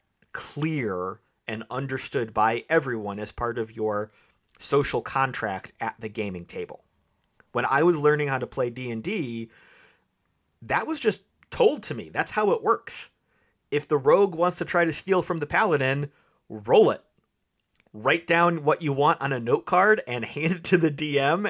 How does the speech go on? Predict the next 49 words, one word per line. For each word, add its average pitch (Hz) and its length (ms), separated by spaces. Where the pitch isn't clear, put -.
and 135 220
see 151 400
what 156 200
happens. 151 600
I've 180 260
always 147 840
thought 143 500
that's 120 340
just - 300
part 190 220
of 151 120
it. - 140
That's 120 200
part 139 300
of 117 380
what 117 400
D 127 220
and 113 120
D 104 200
is 135 160
for - 180
me. 90 160
Those 117 240
old 123 260
tropes - 640
about 107 500
stay 160 280
up 165 140
all 170 140
night 165 340
because 131 300
that 135 240
guy 139 240
who 139 100
plays 139 320
the 127 80
rogue 131 460
is 117 100
probably 131 280
gonna 139 120
try 139 200
to 135 40
take 143 260
all 143 140
my 143 180
gold 135 440
and 117 100
magic 120 320
items. 113 560